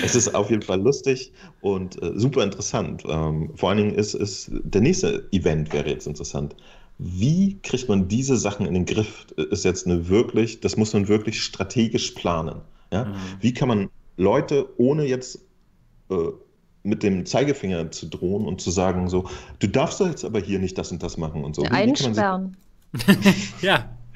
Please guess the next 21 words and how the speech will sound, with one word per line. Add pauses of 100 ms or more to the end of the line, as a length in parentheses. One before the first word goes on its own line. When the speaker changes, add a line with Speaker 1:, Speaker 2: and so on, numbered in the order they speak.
(100)
Speaker 1:
wie,
Speaker 2:
Ab-
Speaker 1:
wie
kann
man
Leute
dazu
hinführen, (260)
dass
man
ein
Speaker 3:
Einsperren.
Speaker 1:
gemeinsames
Speaker 2:
Ich
find's
gut.
Speaker 1:
V-R-Erlebnis
hat, (320)
wo, (100)
wo,
wo,